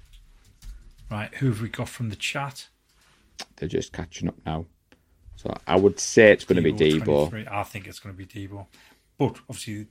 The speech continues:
Speaker 1: Deebo nineteen or Deebo twenty-three.
Speaker 2: That is, yeah. So at the moment we've had three Deebo twenty-threes, four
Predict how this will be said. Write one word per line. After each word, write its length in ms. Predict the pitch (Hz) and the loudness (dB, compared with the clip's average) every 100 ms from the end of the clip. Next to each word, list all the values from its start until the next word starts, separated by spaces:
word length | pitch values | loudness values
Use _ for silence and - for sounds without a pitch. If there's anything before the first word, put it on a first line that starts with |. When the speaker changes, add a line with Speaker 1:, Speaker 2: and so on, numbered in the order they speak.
| - | -8
Speaker 1:
Deebo 320 | 113 104 104 - _ - | -6 -6 -10 -12 _ -6
nineteen 360 | 120 120 107 101 | -4 -4 -8 -10
or 80 | |
Deebo 340 | 95 107 98 98 | -10 -10 -8 -12
twenty-three. 540 | - 110 110 117 107 - - _ _ _ _ _ _ _ _ _ - - | -14 -16 -14 -16 -16 -18 -20 _ _ _ _ _ _ _ _ _ -14 -6
Speaker 2:
That 180 | 87 | -4
is, 220 | 95 - - | -4 -6 -10
yeah. 260 | - 87 - - | -8 -8 -10 -10
So 160 | - | -4
at 60 | 90 | -2
the 60 | 87 | 6
moment 300 | 110 107 101 | 8 8 6
we've 120 | 90 | 2
had 140 | 85 | 2
three 480 | - - 98 90 85 - _ _ _ _ - | 0 2 8 8 6 -4 _ _ _ _ 0
Deebo 340 | 92 87 87 | 0 2 -2
twenty-threes, 760 | 87 80 - - 85 85 85 90 | 0 -4 -6 -2 2 4 2 -4
four 560 | - - 87 85 82 | -8 2 4 6 4